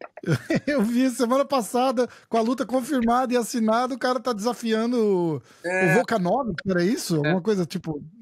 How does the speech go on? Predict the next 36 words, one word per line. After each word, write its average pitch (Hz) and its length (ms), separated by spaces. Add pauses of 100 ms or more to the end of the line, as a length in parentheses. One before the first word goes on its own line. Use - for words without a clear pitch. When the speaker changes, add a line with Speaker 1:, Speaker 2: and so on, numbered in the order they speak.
(500)
Speaker 2:
É, - 60
Speaker 1:
Leon 196 180
Speaker 2:
desafiando 180 440
Speaker 1:
Edwards, 185 240
Leon 220 160
Speaker 2:
o 180 60
Speaker 1:
Edwards, 151 200
Speaker 2:
Leon 196 260
Speaker 1:
Leon 160 100
Speaker 2:
Edwards. 147 200
Speaker 1:
Edwards. 110 220 (180)
Speaker 2:
É, 143 160 (100)
Leon 214 180
Speaker 1:
É, 190 180
Speaker 2:
Edwards, 135 120
Speaker 1:
é. 127 160
Speaker 2:
Marco 208 400
Usman, 160 400
é... 160 520 (200)
quem 180 120
mais? 156 220
Belal 185 360
Muhammad, 165 720
é 175 100
que 214 160
eu 220 300
tava 233 140
com 202 40
todo 247 240
mundo, 175 340
menos 196 240
comigo. 165 460
Aí 185 300
ficou 285 280
nisso 226 300
aí. 170 160